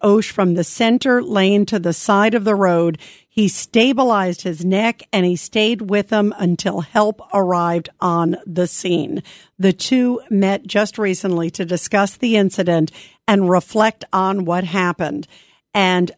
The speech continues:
the truck dri-, uh, the tow truck driver said, "I saw it coming. I knew he didn't see it. He had his back turned. I just let out as loud as I could, a loud, loud scream." And the officer said, when asked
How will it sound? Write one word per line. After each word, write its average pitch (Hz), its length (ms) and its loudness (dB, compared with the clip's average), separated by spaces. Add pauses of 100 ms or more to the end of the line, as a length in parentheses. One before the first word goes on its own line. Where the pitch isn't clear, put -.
the 185 240 2
truck 220 340 0
dri-, 208 300 -2
uh, 185 180 -2
the 170 120 -4
tow 220 220 0
truck 196 280 -2
driver 185 360 0
said, 175 200 -2
"I 185 180 0
saw 202 280 2
it 196 140 -4
coming. 185 480 -2 (340)
I 190 140 2
knew 220 240 2
he 214 160 -2
didn't 196 320 -2
see 185 320 -2
it. - 180 -8 (260)
He 208 200 0
had 185 260 0
his 170 160 -2
back 190 380 0
turned. 175 460 -2
I 185 160 0
just 185 440 -4
let 180 280 0
out 175 260 0
as 175 180 -4
loud 180 360 2
as 185 160 0
I 180 140 0
could, 170 360 -4 (140)
a 175 120 0
loud, 170 540 2 (140)
loud 165 580 0
scream." 170 680 -2 (440)
And 196 280 2
the 180 140 2
officer 185 480 -2
said, 170 240 -2
when 175 160 0
asked 180 320 0